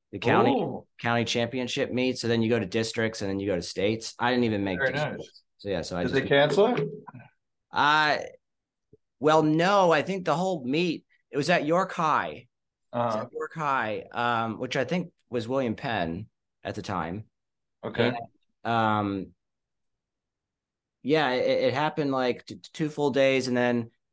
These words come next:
Speaker 1: I, I think, uh, about six to twelve hours after it, it, it ended, it started to snow, and
Speaker 2: Wow.
Speaker 1: it just, it just went on and on. And I remember
Speaker 2: On.
Speaker 1: that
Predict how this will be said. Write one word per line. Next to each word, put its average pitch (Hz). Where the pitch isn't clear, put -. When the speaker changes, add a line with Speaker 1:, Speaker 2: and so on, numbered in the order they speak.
Speaker 1:
I, -
I 120
think, 131
uh, 123
about 117
six -
to 120
twelve 127
hours 120
after 113
it, 113
it, 113
it 107
ended, 104
it 104
started 107
to 92
snow, 87
and 98
Speaker 2:
Wow. 98
Speaker 1:
it 110
just, 101
it 101
just 123
went 101
on 92
and 80
on. 95
And 98
I 156
remember 196
Speaker 2:
On. 165
Speaker 1:
that 151